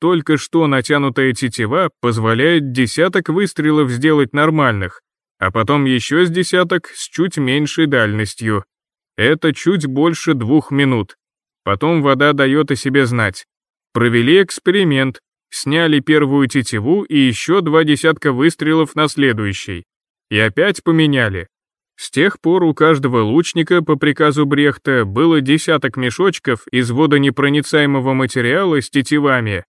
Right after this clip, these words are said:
сложены в еще один мешочек побольше и тоже водонепроницаемый. Купаться, возможно, и не стоит, может вода проникнуть в мешочки,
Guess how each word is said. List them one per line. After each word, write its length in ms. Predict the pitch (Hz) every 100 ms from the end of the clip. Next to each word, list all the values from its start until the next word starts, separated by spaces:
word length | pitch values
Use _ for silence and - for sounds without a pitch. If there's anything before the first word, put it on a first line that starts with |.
| _
сложены 680 | - 117 131 190 170 175 165
в 40 |
еще 480 | 139 131 117 - 170
один 240 | 190 170 156
мешочек 580 | 147 - 165 165 147
побольше 720 | - 160 156 143 107 - 95 92
и 100 | 101
тоже 280 | 160 156 147
водонепроницаемый. 1300 | 156 151 151 147 151 156 - 160 123 101 95 85 _ _ _ _ _
Купаться, 480 | 123 110 123 135 139
возможно, 580 | 139 135 147 139 143 151
и 40 |
не 120 | 160
стоит, 600 | 175 - 220 160 113 92 -
может 400 | 104 190 165 143
вода 300 | 147 143 139
проникнуть 640 | - 143 143 - 139 -
в 80 | 120
мешочки, 720 | 147 - 147 120 - 107